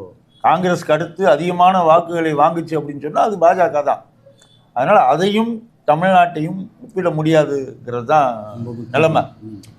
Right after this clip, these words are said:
Speaker 1: அதனால அஹ், த-, டெல்லியில் பிடித்த மாதிரி, இல்ல நாங்க ரெண்டு எம் பியா இருந்து நாங்க, அஹ், ஆளுங்கட்சியா மாறின மாதிரிலாம் இங்க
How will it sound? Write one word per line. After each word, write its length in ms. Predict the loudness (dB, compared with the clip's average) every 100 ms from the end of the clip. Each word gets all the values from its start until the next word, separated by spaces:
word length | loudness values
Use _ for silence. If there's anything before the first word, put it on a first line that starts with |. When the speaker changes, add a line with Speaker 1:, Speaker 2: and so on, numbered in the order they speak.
| _
Speaker 1:
அதனால 560 | -4 0 4 4 4 2 0 -6 _ _ -12
அஹ், 260 | -6 -4 -6 -10
த-, 260 | 0 0 0
டெல்லியில் 420 | -4 -2 -2 -4
பிடித்த 300 | -4 -6 -2
மாதிரி, 400 | 0 2 2 0
இல்ல 200 | -4 -2
நாங்க 260 | 0 0 0
ரெண்டு 260 | -2 -2 -4
எம் 180 | -4
பியா 180 | -2 0
இருந்து 420 | 0 -2 -6 -6
நாங்க, 320 | -4 -4 -4 -8 -12 -20 -14
அஹ், 280 | -10 -10 -12 -10 0
ஆளுங்கட்சியா 560 | 0 0 -6 -4 -2
மாறின 300 | 0 0 -2
மாதிரிலாம் 460 | -2 -2 0 -4 -4
இங்க 400 | 0 4 4